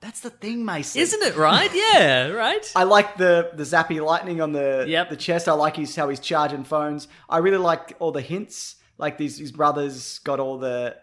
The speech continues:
Speaker 1: like, he's got all the newspaper clippings from the superhero events. He's got, like, a, he's got a batarang, and,
Speaker 2: Yep.
Speaker 1: and he's, and he's got a bullet that came off Superman, and there's a bunch of stuff
Speaker 2: Right,
Speaker 1: that he's
Speaker 2: okay.
Speaker 1: holding on to. I think it's
Speaker 2: Yeah.
Speaker 1: got good connections.
Speaker 2: I think so too. And,
Speaker 1: Yeah.
Speaker 2: and that
Speaker 1: 'Cause a kid would collect that in this.
Speaker 2: Yeah, for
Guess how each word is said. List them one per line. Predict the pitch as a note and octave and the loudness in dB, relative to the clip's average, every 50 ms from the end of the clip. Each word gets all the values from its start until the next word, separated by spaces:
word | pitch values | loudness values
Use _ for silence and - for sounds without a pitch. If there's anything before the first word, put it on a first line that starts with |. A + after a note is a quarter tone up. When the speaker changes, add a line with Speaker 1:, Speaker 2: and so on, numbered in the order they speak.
| _ | _
Speaker 1:
like, | - C#3 C#3 C3+ | -10 -10 -10 -10
he's | C3+ B2 - | -12 -14 -10
got | - C3+ B2 A#2 - | -6 -6 -6 -6 -6
all | - C3 A#2+ | -10 -12 -12
the | B2 B2 | -10 -10
newspaper | D3 E3 D#3+ - D#3+ C#3+ C#3 | -10 -8 -6 -4 -4 -4 -4
clippings | C3+ D#3 C#3+ - C#3+ C#3 | -6 -8 -8 -8 -10 -12
from | C3 - B2+ | -10 -12 -12
the | B2+ | -12
superhero | A#2+ - D3+ C3 C#3+ C3+ C3+ C3 | -10 -10 -10 -8 -6 -6 -6 -6
events. | B2 C3 C3 B2+ B2 - | -6 -6 -8 -8 -10 -12
He's | B2 A2+ | -14 -12
got, | C3+ B2 | -10 -8
like, | A#2+ A#2+ A2+ A#2+ | -6 -6 -6 -8
a, | A#2+ A2+ - - _ _ _ _ _ _ _ _ - - - - | -10 -12 -14 -16 _ _ _ _ _ _ _ _ -20 -20 -20 -16
he's | E3 C#3 | -8 -6
got | D#3 C#3 | -6 -6
a | B2 | -6
batarang, | - - D#3+ D3+ D3 D3+ D3+ C#3+ C#3+ C#3+ C#3 C#3+ C#3 C#3 C3+ C3+ C3+ | -2 0 0 2 2 2 0 0 0 0 0 -2 -4 -6 -8 -10 -8
and, | B2+ | -6
Speaker 2:
Yep. | C3+ C3 A#2+ A#2 A#2+ C#3 C3+ | -6 -6 -6 -6 -10 -12 -10
Speaker 1:
and | C3+ | -12
he's, | B2+ A#2+ - - - _ _ _ - | -12 -12 -14 -18 -20 _ _ _ -16
and | - C#3+ | -14 -12
he's | C#3 B2+ | -10 -6
got | - D3 C#3 | -4 -4 -4
a | B2 | -4
bullet | A2 A#2 A#2 B2+ D3 C#3+ C#3 C#3 C3 - - | -8 -12 -12 -8 -6 -6 -4 -4 -6 -8 -10
that | C#3+ B2+ | -12 -12
came | - C#3 C3+ C3 C3 | -10 -8 -8 -6 -8
off | B2 - | -8 -8
Superman, | - C#3+ C#3 C3+ C3 C3 C3 B2+ B2+ B2 B2 B2 | -10 -12 -10 -10 -10 -10 -8 -8 -6 -6 -8 -8
and | A#2 A#2 A2+ A2+ A#2 B2+ - - - | -10 -12 -14 -14 -16 -16 -16 -18 -18
there's | - A#2+ C3 C3+ | -18 -18 -16 -16
a | B2 | -12
bunch | A2 B2+ A#2+ A#2+ - | -10 -10 -10 -10 -12
of | B2 | -16
stuff | - - A#2+ A#2 A2+ - - | -16 -14 -12 -12 -12 -14 -14
Speaker 2:
Right, | C3+ C#3 D3 D3+ D3+ D3 C3+ | -12 -10 -8 -6 -6 -4 -6
Speaker 1:
that | D3 | -6
he's | D3 B2 - | -8 -6 -6
Speaker 2:
okay. | A#2 | -4
Speaker 1:
holding | B2 A#2+ A#2 A2+ | -4 -4 -6 -8
on | A#2 A#2+ A#2+ | -10 -12 -12
to. | - B2+ A#2+ | -10 -10 -10
I | A#2+ | -8
think | B2 E3 D#3 | -8 -10 -10
it's | D3 C#3+ | -10 -8
Speaker 2:
Yeah. | C#3 C#3 | -8 -8
Speaker 1:
got | B2 A#2 | -8 -10
good | C#3 C3+ - | -10 -12 -12
connections. | C#3 B2+ B2+ - B2+ - - A#2+ A2 G#2 G#2 G#2 G#2 - - | -12 -12 -12 -12 -14 -14 -16 -16 -16 -18 -18 -20 -20 -12 -8
Speaker 2:
I | D#3+ F3 | -8 -8
think | F3+ A3 F#3 | -6 -8 -8
so | - - C#3+ | -8 -8 -8
too. | C3 - F3 D#3 A#2 G#2+ A2+ | -6 -6 -6 -6 -4 -4 -4
And, | C#3 D#3 | -2 0
Speaker 1:
Yeah. | D#3 C#3 | 0 0
Speaker 2:
and | D3 D#3+ | 0 2
that | E3 E3 | 2 2
Speaker 1:
'Cause | - B3+ | 2 2
a | C4+ | 2
kid | - - C#4+ D#4 G#3+ F3+ | 0 -2 -2 -2 -2 -2
would | E3+ G#3 B3 A#3 - | -2 -2 -2 -2 -6
collect | - G3 E3+ D3 C#3 - - | -8 -6 -6 -6 -6 -6 -8
that | B2 A#2 A2 G#2+ - - | -8 -6 -6 -8 -10 -12
in | - B2+ B2 | -10 -8 -6
this. | B2+ D4 | -2 2
Speaker 2:
Yeah, | D4+ A#3 | 2 2
for | - | 2